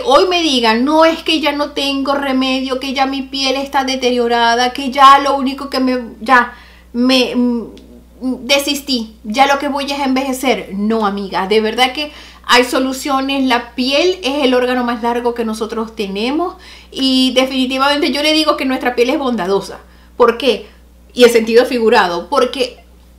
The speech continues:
en tanto y en cuanto nosotros empezamos a cuidar nuestra piel, inmediatamente se ve luminosa, inmediatamente se ve, wow, se ve,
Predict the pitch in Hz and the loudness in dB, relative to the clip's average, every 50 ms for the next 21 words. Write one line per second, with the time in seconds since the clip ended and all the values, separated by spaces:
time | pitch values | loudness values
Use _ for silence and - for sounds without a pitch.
0 | - - - - - - - - - - 233 240 349 349 240 220 240 240 226 226 | -20 -20 -20 -20 -20 -20 -20 -12 -4 -4 -2 -2 -2 -2 0 2 2 2 2 -2
1 | 220 220 277 277 277 285 330 320 320 330 320 - - 339 311 285 269 226 214 214 | -4 2 2 2 2 2 0 -2 -2 -2 -2 0 2 4 4 4 4 2 0 0
2 | 226 220 220 220 233 220 226 - 294 294 277 254 247 247 240 226 220 220 - 226 | 0 0 0 -2 -4 -2 2 4 6 6 6 6 2 0 0 0 -2 -2 -4 -6
3 | 226 220 214 240 262 240 233 220 220 220 233 240 240 240 254 - 220 202 202 - | -4 -2 2 6 8 8 8 6 4 0 -4 -2 -2 -2 -2 0 0 0 0 0
4 | 269 302 277 254 220 214 220 214 - 269 311 311 311 294 285 277 277 294 294 294 | -2 0 2 2 2 2 0 -4 -4 0 0 0 2 0 -2 -4 -2 0 0 0
5 | 285 269 277 285 294 285 269 233 220 220 214 220 214 220 226 220 - - - - | 2 0 0 0 0 -2 0 -2 -2 0 0 -2 -2 -2 -6 -10 -14 -20 -20 -20
6 | - - - - - 254 240 247 247 254 277 294 262 254 233 233 233 226 214 214 | -20 -20 -14 -6 0 2 6 6 6 6 6 4 2 2 2 0 -2 -2 -4 -6
7 | - 214 190 190 - 247 262 262 247 247 262 285 285 285 277 269 277 277 277 277 | -8 -10 -10 -6 0 2 4 4 4 4 2 0 -2 -2 -2 -2 0 -2 -4 -4
8 | 269 262 277 269 - - 233 226 226 247 262 269 277 285 - - - - - - | -4 -4 -6 -8 -4 -2 0 2 2 4 2 2 0 -2 -10 -18 -20 -20 -20 -20
9 | - - - - - - - - - - - - - - - 208 226 233 190 175 | -20 -20 -20 -20 -20 -20 -20 -20 -20 -20 -20 -20 -20 -18 -10 -2 2 2 4 4
10 | 165 165 180 - 269 240 226 247 254 269 269 - - | 2 0 -2 2 2 2 4 4 4 2 2 -2 -4